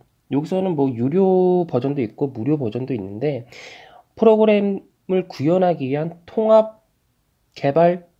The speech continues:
툴이라고 생각하시면 될 것 같아요. 다음은 테스트 도구입니다. 테스트 도구는 테스트를 통해서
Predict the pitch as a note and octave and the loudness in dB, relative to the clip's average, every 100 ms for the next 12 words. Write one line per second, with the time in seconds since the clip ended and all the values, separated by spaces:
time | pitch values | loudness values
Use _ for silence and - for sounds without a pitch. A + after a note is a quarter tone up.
0 | _ - E3+ G#2 - _ _ - C#3+ C#3+ | _ -2 -2 -2 -10 _ _ -10 -4 -4
1 | D3 D#3 E3 D#3+ - - D3 C#3+ A2+ - | -4 -4 -4 -4 -6 -8 -8 -8 -10 -6
2 | A#2+ - G#2 G#2+ - _ _ _ _ - | -6 -6 -12 -12 -16 _ _ _ _ -20
3 | - - _ - E3+ F3+ F3 G#3+ A#3 - | -20 -20 _ 2 4 4 0 -6 -10 -6
4 | F3+ A#2+ A#2+ A#2+ A#2 A2+ A#2 _ _ _ | -6 -6 -8 -12 -12 -14 -18 _ _ _
5 | _ - _ - A#3+ C4 - A#3+ D3 C#3 | _ -20 _ -10 -8 -6 -4 -2 0 -2
6 | D#3+ F3 G#2 - _ _ _ _ _ _ | -2 -2 -6 -12 _ _ _ _ _ _
7 | _ - - - - - - _ - B3+ | _ -20 -20 -20 -20 -20 -20 _ -2 0
8 | C4 - _ - A3+ A3 G#3+ - - _ | 0 -6 _ 0 2 6 4 2 -2 _
9 | _ _ - A3 G#3+ F3+ D#3+ E3 F3 G#2+ | _ _ 2 2 2 0 2 4 2 2